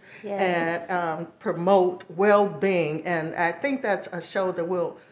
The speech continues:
Speaker 2: we'll eventually get to and talk about that
Speaker 1: Oh,
Speaker 2: because,
Speaker 1: most definitely.
Speaker 2: you know,
Speaker 1: Most
Speaker 2: so
Speaker 1: definitely.
Speaker 2: let's try to cheer up the mood a little bit more.
Speaker 1: Well, I,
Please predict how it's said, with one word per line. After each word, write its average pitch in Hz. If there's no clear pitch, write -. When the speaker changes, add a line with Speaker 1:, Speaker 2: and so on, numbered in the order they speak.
Speaker 2:
we'll 185
eventually 175
get 175
to 151
and 147
talk 165
about 143
that 135
Speaker 1:
Oh, 320
Speaker 2:
because, 202
Speaker 1:
most -
definitely. 196
Speaker 2:
you 185
know, 143
Speaker 1:
Most 156
Speaker 2:
so 220
Speaker 1:
definitely. 180
Speaker 2:
let's 320
try 302
to 247
cheer 247
up 208
the 196
mood 190
a 180
little 170
bit 156
more. 139
Speaker 1:
Well, 196
I, 202